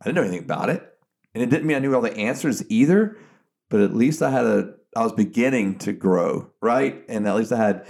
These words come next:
and maybe it gave me actually questions to ask. Like, "I don't understand this.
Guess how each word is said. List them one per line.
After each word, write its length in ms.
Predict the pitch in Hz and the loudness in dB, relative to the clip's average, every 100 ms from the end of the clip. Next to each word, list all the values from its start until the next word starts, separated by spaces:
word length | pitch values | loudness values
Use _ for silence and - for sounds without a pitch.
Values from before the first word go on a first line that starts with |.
| - - - | -20 -20 -8
and 120 | 120 | -2
maybe 200 | 123 131 | 2 4
it 80 | 120 | 4
gave 220 | 120 123 | 2 0
me 140 | 113 | -2
actually 420 | - 113 113 113 101 | -2 -4 -2 -4 -4
questions 640 | - 120 113 - 92 - | -4 -4 -4 -4 -6 -8
to 140 | - - | -8 -6
ask. 440 | 101 98 - - | -4 -6 -10 -14
Like, 100 | 104 | -8
"I 80 | 95 | -4
don't 80 | 104 | -2
understand 500 | 110 104 120 107 85 | -2 -4 -2 -2 -4
this. 460 | - - - - | -8 -10 -14 -18